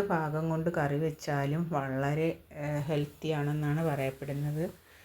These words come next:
വാഴക്കൂമ്പും വാഴപ്പിണ്ടിയും വാഴക്കായും എല്ലാം നമ്മുടെ ഭക്ഷണത്തിൽ ഉൾപ്പെടുത്തണം.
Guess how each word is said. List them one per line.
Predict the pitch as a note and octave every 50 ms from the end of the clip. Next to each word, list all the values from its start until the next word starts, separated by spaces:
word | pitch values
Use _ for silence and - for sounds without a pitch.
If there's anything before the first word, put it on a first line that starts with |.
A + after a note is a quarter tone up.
| - - - - G3
വാഴക്കൂമ്പും | F#3 D#3+ D#3+ D#3+ E3+ E3+ F3 - - C#3+ C#3+ C#3+ D3 D3+ D3 D#3+ D#3+ E3 D3+
വാഴപ്പിണ്ടിയും | C#3+ C3+ C3+ C#3 C#3 D3 D#3 D#3 - - D3 C#3 C#3 C#3 C#3 C#3+ C#3+ D3 D#3 D#3 D3+ C#3 C3+ - - - _ _ _ - - _ _ - - - - - - - _ _ -
വാഴക്കായും | D3+ D3+ D3+ D3+ D3 D3+ D#3 D#3+ E3 - E3 D3 C#3+ D3 C#3+ C#3+ D#3 D#3+ D#3+ D3+ -
എല്ലാം | C3+ C#3+ D3 D3+ D3+ D#3 D#3+ D#3+ - - - - - - - - _ _ _ _ _ _ _ _ _ _ _ _ _ _ _ - -
നമ്മുടെ | F3 E3 E3 E3 E3 E3 E3+
ഭക്ഷണത്തിൽ | E3+ D#3+ C#3+ - - - D#3+ E3+ E3+ E3+ - F3 F3
ഉൾപ്പെടുത്തണം. | E3+ D#3+ D3+ - - - D#3 D3+ - - D3+ D3 D3+ E3